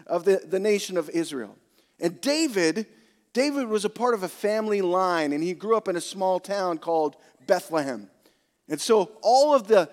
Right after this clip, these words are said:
the family members of his lineage would have been aware of this community and this area and this region that King David was from. That's what they were famous for. It's like Cole Harbour,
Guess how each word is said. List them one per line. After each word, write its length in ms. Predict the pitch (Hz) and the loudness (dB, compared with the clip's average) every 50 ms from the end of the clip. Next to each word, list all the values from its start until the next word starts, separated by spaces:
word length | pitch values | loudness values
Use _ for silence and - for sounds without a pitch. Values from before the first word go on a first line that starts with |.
| - - - | -12 -14 -8
the 80 | 180 165 | -8 -8
family 460 | - - 233 240 254 262 254 247 233 | -4 0 0 2 2 2 2 0 0
members 460 | 214 214 220 220 214 208 202 190 - | 2 2 2 2 4 2 2 2 0
of 220 | 208 185 190 196 196 | -2 0 0 2 2
his 160 | 196 170 165 | 0 -2 0
lineage 520 | 180 185 208 233 240 214 185 170 156 156 | -2 0 0 0 0 0 -2 -2 -2 0
would 100 | 175 196 | 0 0
have 80 | 202 185 | 2 2
been 160 | 196 196 190 | 2 2 2
aware 560 | 180 175 165 170 185 214 240 254 247 240 247 | 2 2 2 2 2 4 4 6 6 4 2
of 320 | - - 190 180 175 165 160 | 2 2 2 2 2 2 0
this 180 | 175 165 - | -4 -4 -4
community 540 | - - 208 214 226 240 240 233 220 233 220 | -8 -10 -8 -6 -6 -4 -4 -6 -6 -6 -6
and 100 | 196 170 | -4 -4
this 140 | 156 - - - | -6 -6 -6 -6
area 360 | 196 202 208 208 208 202 185 - - - - - | -4 0 2 2 2 2 0 -2 -8 -20 -10 -6
and 180 | 170 170 175 | -4 -2 -2
this 140 | 170 160 - | -2 -4 -4
region 460 | 175 185 208 233 226 185 180 180 165 | -8 -8 -6 -6 -6 -4 -4 -4 -2
that 200 | 165 160 156 - | -2 -2 -4 -6
King 300 | - - 226 226 220 214 | -8 -6 -6 -6 -6 -4
David 400 | 180 160 160 165 175 160 165 147 | -2 -2 0 0 0 -2 -4 -8
was 100 | 151 139 | -8 -10
from. 240 | - - 151 139 123 - _ _ _ | -8 -6 -6 -6 -6 -10 _ _ _
That's 240 | - 180 190 220 - | -6 -6 -6 -6 -6
what 140 | 214 220 - | -10 -8 -6
they 100 | 214 208 | -6 -8
were 160 | 202 185 175 | -6 -8 -10
famous 500 | 156 - - 208 190 190 196 185 170 - | -12 -8 -6 -6 -6 -4 -6 -6 -8 -8
for. 300 | - - 127 104 92 - _ _ _ _ _ _ _ _ _ - | -10 -14 -16 -16 -16 -18 _ _ _ _ _ _ _ _ _ -10
It's 120 | 165 - | -4 0
like 180 | 233 214 196 - | 0 0 0 -2
Cole 380 | - - 233 247 269 269 262 | -6 -4 -2 0 0 0 0
Harbour, 520 | 247 - 233 233 247 226 208 214 202 185 | -2 0 2 2 2 4 2 2 0 0